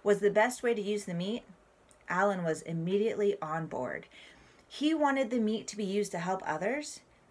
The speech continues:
and if they thought that was the best way to do it, he was fine with it. Now, I don't know about you, but there have been times in my life where I figure out how things should be and how they should go. You can just ask Ben.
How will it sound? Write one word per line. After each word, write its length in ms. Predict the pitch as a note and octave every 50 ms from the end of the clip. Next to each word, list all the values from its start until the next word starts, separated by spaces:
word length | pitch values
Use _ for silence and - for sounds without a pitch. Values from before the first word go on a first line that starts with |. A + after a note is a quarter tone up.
| _ _
and 120 | - G#3 G3+
if 120 | F3 E3+
they 140 | A#3+ B3 C#4
thought 180 | D4+ D4+ C#4+
that 160 | C#4+ C4 - G#3+
was 120 | A#3 F#3
the 80 | G3+ G3
best 300 | - G#3 G#3+ G#3 - A#3
way 100 | G#3 G3
to 80 | F#3
do 200 | E3+ E3+ F3 F3+
it, 120 | F#3 - F3
he 400 | - - G3+ G#3 A3 A3 A3+ A3
was 280 | G#3 G#3 G#3 G3 -
fine 500 | - - - - C3 C3+ D3+ D#3+ D#3 D#3
with 180 | C#3+ C#3+ C#3 -
it. 200 | - - - - - - - _ _ _ _ _ _ _ _ _ _ _ _ _ _ _ _ _ _ _ _ _ A#3+
Now, 80 | - -
I 80 | C#4
don't 140 | D#4+ F4 F4
know 140 | D#4 C#4+ B3+
about 300 | G#3 G#3 F#3 - - D3+
you, 240 | D#3+ D#3 C#3+ - -
but 140 | E3+ E3+ -
there 100 | B3+ C4
have 180 | C#4+ C#4+ A#3+
been 120 | G3+ F#3 F3+
times 320 | F3 F#3 F#3 F#3 F3 D#3+
in 180 | D#3 D3+ D#3 D#3+
my 220 | D3 C#3+ D#3+ G3
life 460 | A#3+ C#4 D#4+ F4 F#4+ F#4 F#4+ - - - - - - - - - - - - _ _ _ _ _ _
where 300 | - G#3+ A3+ A3 - - - _ _ -
I 260 | A3+ C4 E4+ A#4 -
figure 280 | - E4+ D#4 D4 C#4 B3
out 220 | A#3 A3+ - A3
how 180 | G#3 G#3+ G#3 G#3
things 380 | G3+ - - F#3 E3+ F3+ F3
should 220 | - - D#3+ D3 C#3
be 300 | F#3+ A#3+ C4+ C#4+ D4+ -
and 180 | - G3 F3
how 140 | F#3 F3+ F3+
they 140 | F3 F3+ F3
should 200 | F3 - F3+ E3+
go. 180 | - D#3 - D#3+
You 160 | E3 E3+ F#3+
can 160 | - A#3+ A3
just 260 | G3+ F3+ E3+ E3+ - D#3
ask 280 | B2 D3+ E3+ - -
Ben. 340 | G3 G3+ F#3+ C#3+ - C#3+